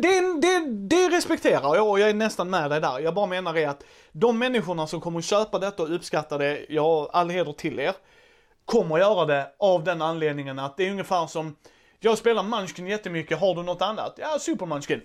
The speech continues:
"Du har mig." Och så man bara, "Ah, fast det var ju bara reskin." Alltså, det är fine det också, det är inte det.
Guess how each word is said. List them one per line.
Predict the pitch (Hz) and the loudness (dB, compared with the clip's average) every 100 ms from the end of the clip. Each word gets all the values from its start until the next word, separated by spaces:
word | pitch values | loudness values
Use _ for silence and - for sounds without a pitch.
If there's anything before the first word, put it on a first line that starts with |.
| - - - - | -4 -4 -8 -16
"Du | 175 180 | -2 0
har | 220 165 | 2 0
mig." | 135 120 | -4 -10
Och | 151 | -10
så | 165 | -8
man | 160 | -4
bara, | 143 | -4
"Ah, | - 57 - - 90 _ - | -6 -10 -10 -12 -20 _ -14
fast | 156 - - | -14 -16 -14
det | 120 - - | -14 -14 -14
var | 165 | -10
ju | 160 160 - - | -8 -10 -6 0
bara | 180 156 147 _ _ - | 2 0 -4 _ _ -14
reskin." | 175 135 - 123 123 - _ | -10 -10 -10 -12 -14 -20 _
Alltså, | 165 160 151 - - - | -4 -2 -2 -4 -20 0
det | 165 | 2
är | 143 | 4
fine | 240 202 185 | 4 4 4
det | 180 | 4
också, | 180 175 165 | 4 2 -2
det | 147 151 | 0 0
är | |
inte | 151 | 0
det. | 156 131 | -2 -2